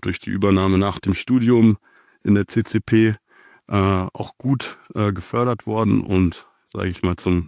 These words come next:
wirklichen Vollzeitarbeiter herangewachsen. Hab, äh, vieles gelernt, dadurch, dass ich auch Einblick hab, äh, in diverse Business Units.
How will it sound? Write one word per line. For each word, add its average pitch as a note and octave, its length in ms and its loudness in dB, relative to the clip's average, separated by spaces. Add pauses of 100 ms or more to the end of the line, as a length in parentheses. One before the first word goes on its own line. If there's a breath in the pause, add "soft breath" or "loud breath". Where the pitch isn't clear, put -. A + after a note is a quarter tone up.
wirklichen F#2 360 -4
Vollzeitarbeiter F2+ 840 -4
herangewachsen. G2+ 800 0 (420 loud breath)
Hab, F2 280 -4
äh, F2 280 0
vieles A2 420 0
gelernt, G#2+ 500 2
dadurch, F2 260 -4
dass F2+ 180 -6
ich E2+ 140 -6
auch F2 180 -4
Einblick F2+ 480 -2
hab, F#2 140 -4 (260)
äh, E2+ 300 -2
in F2 200 2 (320)
diverse F2+ 360 -4 (200)
Business F2+ 380 -2
Units. F#2 360 2